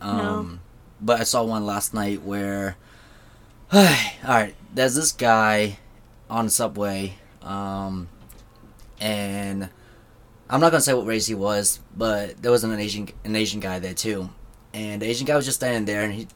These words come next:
Speaker 2: do nothing. And then this guy was, like, confronting him for some reason. And it, it, the video kinda recorded, like, midway through. So we, well, I didn't see what happened beforehand.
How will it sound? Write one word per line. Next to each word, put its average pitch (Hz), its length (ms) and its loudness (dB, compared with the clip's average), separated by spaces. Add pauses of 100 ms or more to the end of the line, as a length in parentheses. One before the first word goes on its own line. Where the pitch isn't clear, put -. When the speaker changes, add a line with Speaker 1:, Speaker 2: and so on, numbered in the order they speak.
(300)
Speaker 2:
do 123 140 -4
nothing. 104 500 -4 (300)
And 110 100 -6
then 107 140 -2
this 123 200 2
guy 104 480 0 (600)
was, 120 280 -2
like, 113 140 2
confronting 127 580 -2
him 101 100 -4
for 95 140 -12
some 107 180 -4
reason. 113 400 -2 (640)
And 110 760 -4 (160)
it, 151 220 0
it, 143 260 -4
the 131 120 0
video 170 280 4
kinda 147 200 0
recorded, 117 480 0
like, 101 360 -4 (300)
midway 117 340 2
through. 113 380 -2 (160)
So 110 420 0
we, 110 400 -4 (320)
well, 117 100 2
I 113 100 6
didn't 113 180 -2
see 110 140 0
what 104 180 0
happened 101 340 -4
beforehand. 107 520 -4